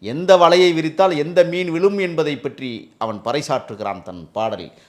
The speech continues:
அதுதான் எங்களுக்கு புளிய கரைக்குது. அந்த மீனோடு எதை ஒப்பிடுகிறான் என்றால், வலை எதோடு ஒப்பிடுகிறான் என்றால், இங்கே இருக்கிற சனாதன கும்பலை. ஆகையால் இந்த சனாதன கும்பல், சங் பரிவார் கும்பலுக்கு வயிற்றில் புலியை கரைக்கிறது. அது மட்டுமல்ல, நாட்டுப்புற விடயங்களையும் அவர் கையில் எடுக்கிறார்.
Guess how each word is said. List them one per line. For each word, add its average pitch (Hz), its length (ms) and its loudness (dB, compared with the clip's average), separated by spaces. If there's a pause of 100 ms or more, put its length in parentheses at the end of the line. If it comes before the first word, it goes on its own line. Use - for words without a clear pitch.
அதுதான் 202 400 6
எங்களுக்கு 185 280 -2
புளிய 160 220 -2
கரைக்குது. 104 340 -8 (160)
அந்த 101 300 -10
மீனோடு 170 560 -2
எதை 127 240 -2
ஒப்பிடுகிறான் 123 640 -4
என்றால், 95 720 -2
வலை 156 540 4
எதோடு 151 420 0
ஒப்பிடுகிறான் 131 480 -4
என்றால், 107 540 -6
இங்கே 101 220 -12
இருக்கிற 98 280 -12
சனாதன 98 480 -10
கும்பலை. 76 640 -16 (200)
ஆகையால் 220 640 6
இந்த 202 160 0
சனாதன 170 440 0
கும்பல், 139 360 -8
சங் 147 200 -8
பரிவார் 156 360 -4
கும்பலுக்கு 107 420 -14
வயிற்றில் 104 540 -12
புலியை 113 400 -10
கரைக்கிறது. 95 300 -10
அது 127 240 -4
மட்டுமல்ல, 120 800 -6 (280)
நாட்டுப்புற 214 680 2 (680)
விடயங்களையும் 131 560 -4
அவர் 80 200 -12
கையில் 90 260 -14
எடுக்கிறார். - 500 -20